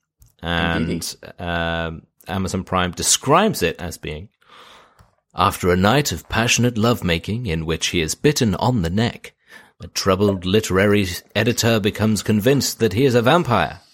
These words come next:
Speaker 1: and begins to live the role." Starring Academy Award winner Nicolas Cage, and then in brackets,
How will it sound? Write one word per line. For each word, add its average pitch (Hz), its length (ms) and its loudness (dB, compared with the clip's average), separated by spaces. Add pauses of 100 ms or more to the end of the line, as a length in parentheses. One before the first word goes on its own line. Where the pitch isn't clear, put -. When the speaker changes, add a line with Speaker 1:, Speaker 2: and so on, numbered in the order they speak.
Speaker 1:
and - 120 -18
begins 87 400 -4
to 90 120 -6
live 87 180 -4
the 82 120 -4
role." 92 440 0 (640)
Starring 80 500 -4
Academy 95 440 2
Award 98 380 2
winner 120 260 4
Nicolas 131 380 2
Cage, 139 600 0
and 87 120 -8
then 90 100 -2
in 87 100 -4
brackets, 85 460 -4